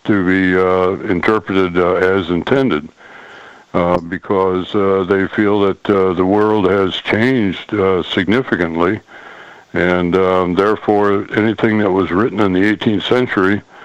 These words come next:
is, uh, automatically outdated and should be replaced. And of course,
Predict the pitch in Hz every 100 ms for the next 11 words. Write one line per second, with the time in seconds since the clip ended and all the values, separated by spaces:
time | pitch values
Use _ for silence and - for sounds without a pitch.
0 | - - - 104 98 87 95 92 90 101
1 | 95 101 107 120 101 - 98 101 95 95
2 | 90 98 104 110 95 95 85 - 92 95
3 | 95 92 - 117 127 78 - - 90 85
4 | 78 107 95 -